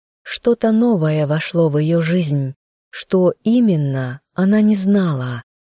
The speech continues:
Губерт в холле сказал ей ледяное «покойной ночи»,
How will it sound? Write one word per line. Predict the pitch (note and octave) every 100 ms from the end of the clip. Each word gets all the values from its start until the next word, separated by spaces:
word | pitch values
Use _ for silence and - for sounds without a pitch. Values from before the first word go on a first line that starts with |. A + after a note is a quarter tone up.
| _ _
Губерт | E3 F3 G3+ E3+ E3
в | -
холле | - - G3+ F3
сказал | D#3+ - E3 F3 E3+
ей | E3 E3 E3 -
ледяное | E3+ D#3 F3 F3 E3+ E3
«покойной | E3 - E3+ E3 E3
ночи», | F3 G#3 G#3 F3 D#3